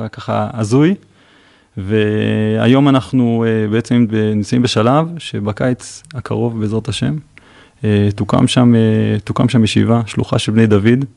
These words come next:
שהשלוחה הזאת בעצם תהיה הנקודה הראשונה בשטח, עם המשפחות הראשונות, ועם ה-, ועם המוסד הזה, וצריך להבין, החשיבות של זה היא עצומה, כי אנחנו נמצאים במרחב, שאם אתה לא נמצא בשטח, אז זה, זה יכול להיות פער,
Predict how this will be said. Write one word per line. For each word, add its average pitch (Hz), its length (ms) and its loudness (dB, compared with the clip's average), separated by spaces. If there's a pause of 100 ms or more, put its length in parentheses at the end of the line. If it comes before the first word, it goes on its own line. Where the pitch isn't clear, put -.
(320)
שהשלוחה 110 800 -2
הזאת 123 160 2
בעצם 117 240 2
תהיה 120 160 2
הנקודה 123 320 2
הראשונה 123 340 0
בשטח, 113 500 -4
עם 113 60 0
המשפחות 110 480 -2
הראשונות, 143 520 -2 (480)
ועם 113 260 4
ה-, 107 380 0 (220)
ועם 113 180 4 (200)
המוסד 113 520 2
הזה, 160 240 0 (240)
וצריך 120 500 -2
להבין, 127 180 2
החשיבות 120 420 -2
של 139 80 0
זה 127 100 0
היא 120 80 2
עצומה, 117 380 2 (600)
כי 120 80 0
אנחנו 120 200 2
נמצאים 135 280 0
במרחב, 135 500 2 (580)
שאם 139 240 4
אתה 143 140 0
לא 143 100 2
נמצא 139 180 0
בשטח, 139 640 -4 (400)
אז 110 160 0
זה, 117 260 0
זה 113 120 0
יכול 147 200 2
להיות 143 100 4
פער, 151 420 -2